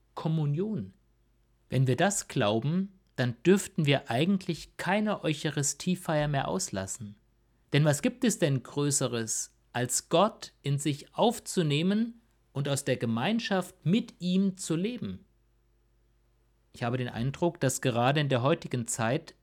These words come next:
vielen Katholiken dieses Bewusstsein, dieser Glaube abhanden gekommen ist. Und dann verwundert es mich auch nicht, dass die Gottesdienste am Sonntagmorgen immer leerer werden,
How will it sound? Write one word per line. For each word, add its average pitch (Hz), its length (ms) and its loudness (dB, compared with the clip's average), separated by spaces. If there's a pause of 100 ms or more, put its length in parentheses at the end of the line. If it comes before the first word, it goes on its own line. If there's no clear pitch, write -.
vielen 190 500 0
Katholiken 147 720 0
dieses 190 320 -2
Bewusstsein, 143 840 -2 (240)
dieser 196 300 0
Glaube 151 680 0 (140)
abhanden 160 640 -2
gekommen 104 440 -6
ist. - 420 -12 (1160)
Und 117 160 -2
dann 143 200 4
verwundert 165 520 4
es 139 160 -2
mich 143 240 -2
auch 131 160 -2
nicht, - 440 0
dass 127 200 0
die 117 120 -2
Gottesdienste 156 760 -2
am 131 100 -2
Sonntagmorgen 147 960 0
immer 151 300 0
leerer 135 480 0
werden, 180 400 0